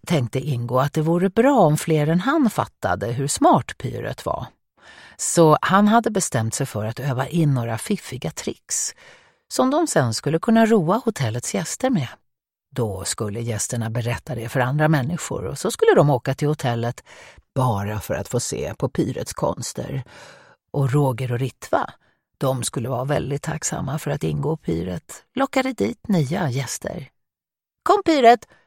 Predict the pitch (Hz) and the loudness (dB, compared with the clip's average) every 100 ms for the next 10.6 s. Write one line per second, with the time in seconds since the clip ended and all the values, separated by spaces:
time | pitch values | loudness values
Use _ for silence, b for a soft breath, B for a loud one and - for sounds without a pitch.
0 | b 165 147 123 123 120 113 92 - - | b 2 2 2 -2 -2 -4 -4 -4 2
1 | - _ 427 415 359 339 _ - _ _ | 2 _ 2 6 6 4 _ -20 _ _
2 | _ _ _ _ _ _ _ _ _ _ | _ _ _ _ _ _ _ _ _ _
3 | _ _ - 120 113 123 - - 156 123 | _ _ -6 -4 -2 -4 -6 -6 -2 -2
4 | 131 - - - 151 - 196 143 - - | -2 -6 -6 -6 -6 0 0 0 -4 -12
5 | - _ _ _ - 135 139 139 127 135 | -14 _ _ _ -2 0 0 -2 -2 0
6 | 170 175 147 - _ - 131 127 139 135 | 2 2 2 -2 _ 0 2 2 2 0
7 | 147 160 151 151 127 117 131 143 131 117 | 0 0 2 2 2 0 0 2 0 0
8 | 135 135 131 123 110 - 110 - - 151 | -2 -4 -2 -2 -2 -2 -4 -2 0 2
9 | 139 135 104 - 117 107 - 180 - 92 | 2 2 0 -2 -6 -6 -6 -4 -2 -2
10 | 104 127 123 117 87 | -2 -4 -6 -6 -8